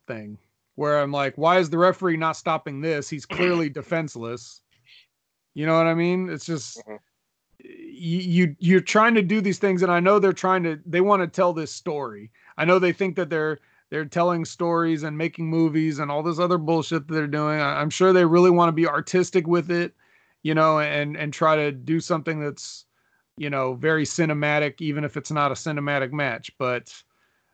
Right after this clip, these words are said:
Speaker 1: um, there's still better ways to do it than what they're doing. Like, I got the idea. They got the, basically the idea across. And I like the way, I like the way Cross was very calm while he was doing part of it. But then, like,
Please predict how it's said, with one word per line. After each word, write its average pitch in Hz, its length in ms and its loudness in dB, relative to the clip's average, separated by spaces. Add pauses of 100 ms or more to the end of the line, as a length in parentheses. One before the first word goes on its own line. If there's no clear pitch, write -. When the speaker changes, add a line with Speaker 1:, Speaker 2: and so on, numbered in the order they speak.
Speaker 1:
um, 120 600 -4
there's 160 220 2
still 196 220 4
better 170 280 4
ways 160 300 2
to 160 80 -8
do 143 220 -4
it 139 120 -6
than 120 140 -8
what 117 120 -10
they're 113 120 -10
doing. 107 480 -12
Like, 143 180 -2
I 170 120 2
got 185 220 2
the 185 100 2
idea. 156 640 0
They 151 180 -6
got 190 200 2
the, 202 120 0
basically 175 560 -2
the 160 100 0
idea 139 440 -2
across. 110 560 -10 (440)
And 175 140 2
I 180 80 6
like 214 260 4
the 202 80 2
way, 185 380 2 (360)
I 180 80 -2
like 220 200 2
the 196 100 -2
way 180 360 -2 (360)
Cross 185 360 -2
was 156 160 -10
very 147 260 -8
calm 180 500 -2
while 180 140 0
he 185 80 0
was 185 160 -4
doing 190 280 -4
part 185 240 -2
of 196 120 -4
it. 208 240 -4
But 151 120 -6
then, 208 220 2
like, 175 380 2